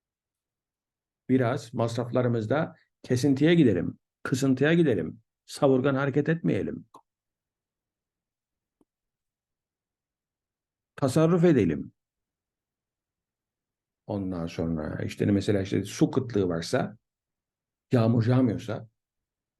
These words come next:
suyumuzu idareli kullanalım. İdareli harcayalım.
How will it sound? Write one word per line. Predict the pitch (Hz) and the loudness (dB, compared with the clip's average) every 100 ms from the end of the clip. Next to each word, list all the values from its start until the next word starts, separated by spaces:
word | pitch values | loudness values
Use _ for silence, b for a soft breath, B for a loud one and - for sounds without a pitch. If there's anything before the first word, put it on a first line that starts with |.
| _ _ _ | _ _ _
suyumuzu | - - 160 160 143 110 160 - - | -16 0 6 8 8 4 2 0 0
idareli | 123 147 151 190 | 2 4 6 4
kullanalım. | 190 101 82 - - _ _ _ _ _ _ _ _ _ _ _ _ _ _ _ _ _ _ _ _ _ | 2 -6 -6 -10 -18 _ _ _ _ _ _ _ _ _ _ _ _ _ _ _ _ _ _ _ _ _
İdareli | 123 131 127 147 | 0 2 4 4
harcayalım. | 170 151 92 95 82 - | 2 0 -2 -6 -10 -12